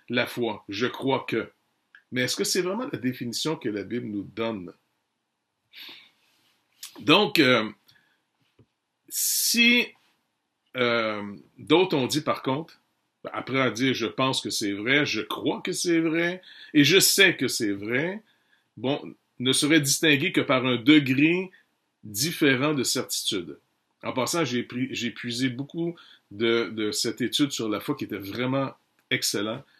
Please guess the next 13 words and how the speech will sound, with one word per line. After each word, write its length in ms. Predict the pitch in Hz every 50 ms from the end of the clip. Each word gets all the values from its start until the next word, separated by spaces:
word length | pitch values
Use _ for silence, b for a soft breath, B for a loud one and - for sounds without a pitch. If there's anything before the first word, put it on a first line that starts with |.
| _ _ -
Je 100 | - -
vois 120 | 104 95
la 80 | 98 95
plupart 180 | - - 120 120
d'entre 220 | 113 101 - 110
vous 100 | 117 120
n'ont 100 | 113 98
soit 180 | - - 117 110
entendu 300 | 104 - 110 101 - -
parler 280 | 104 101 117 135 139
de 80 | 120 107
Monsieur 440 | 104 101 98 - - 131 135 - - B B B B B B B B -
Hodge. 400 | 135 143 127 - - - -